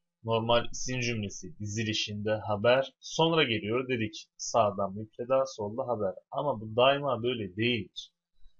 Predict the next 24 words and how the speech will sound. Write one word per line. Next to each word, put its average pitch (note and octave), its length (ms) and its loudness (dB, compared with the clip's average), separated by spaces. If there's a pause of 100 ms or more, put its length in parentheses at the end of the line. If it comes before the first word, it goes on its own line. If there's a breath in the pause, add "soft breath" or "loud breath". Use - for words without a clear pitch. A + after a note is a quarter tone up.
(120)
Bazen B2 380 4
haberle A2+ 520 4
müpteda G#2+ 640 -2 (100)
yer G2+ 360 0
değiştirir. A2+ 760 -8 (640)
Onları B2 360 2
da - 60 2
anlatacağız G#2+ 680 0
zamanı F2 440 -8
gelince. E2 360 -14 (160)
Hangi A2+ 320 -2
durumlarda E2+ 500 -6
değiştirir? - 580 -18 (760)
Şimdi E3+ 280 -6
isim E3 360 -4
cümlesi, C3 640 -2
fiil B2 400 -2
cümlesi A2 400 -6
ne C#3+ 260 -2
dedik? D3 220 -2
İsimle C#3 420 0
başlayana G2+ 560 0
isim D#3 300 -8
cümlesi, E3 640 0